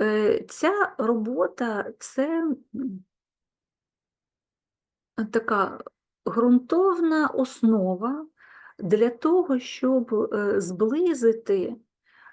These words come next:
а, або порівняти от сучасні підходи, які запроваджені, із тим, е, багажем, з тими надбаннями, які є в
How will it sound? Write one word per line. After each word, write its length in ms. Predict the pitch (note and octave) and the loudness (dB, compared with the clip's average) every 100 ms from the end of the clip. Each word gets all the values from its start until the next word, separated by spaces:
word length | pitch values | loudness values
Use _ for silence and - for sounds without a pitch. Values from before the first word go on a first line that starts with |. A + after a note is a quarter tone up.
| - | -12
а, 140 | G3 G3+ | -10 -6
або 320 | A3+ F#3+ B3 C#4 | -6 0 0 2
порівняти 1120 | B3 A#3+ A3+ A3 G#3+ G#3 G3+ - F3 - - - | 0 2 2 2 2 0 -4 -4 -4 -4 -10 -14
от 180 | - - | -14 -12
сучасні 800 | - A#3 - F4+ G#4 G#4 C4+ B3+ | -6 -4 0 0 0 2 2 2
підходи, 600 | A#3+ - - A#3 F#3+ F#3+ | 0 -4 4 4 6 2
які 300 | F#3 F#3 G3 | 0 -2 -2
запроваджені, 1120 | F#3+ G3 F#3+ F#3 F#3 E3 F#3 F#3 F#3+ A#3+ A#3 _ _ _ _ _ _ _ | -2 -4 -4 -4 -4 -6 -10 -10 -10 -12 -14 _ _ _ _ _ _ _
із 400 | C4 D4+ D#4+ B3 B3 - - - | 0 2 0 0 0 0 -8 -4
тим, 560 | C#4 D4 D4+ C4 A#3 - | -2 2 6 6 4 -2
е, 600 | G3+ G3+ G3+ G3 F#3+ F#3+ F#3+ | -4 -2 -2 -2 -2 -4 -6
багажем, 920 | F#3 F#3+ G#3 A3 G#3+ C4+ D#4+ E4 - | -4 -2 0 -2 0 -2 0 -4 -4
з 140 | - - | -8 -4
тими 340 | A#3+ A#3 A3+ | -2 0 0
надбаннями, 760 | G#3 G3+ F#3+ G#3 A3 C4 B3 | -2 -6 -6 -4 -2 0 0
які 360 | G3+ G3 G#3+ A3+ | -2 -6 -4 -6
є 460 | F#3+ G3 G#3 G3+ F3+ | -4 -4 -4 -6 -10
в 320 | F3+ F#3 F3+ | -8 -8 -8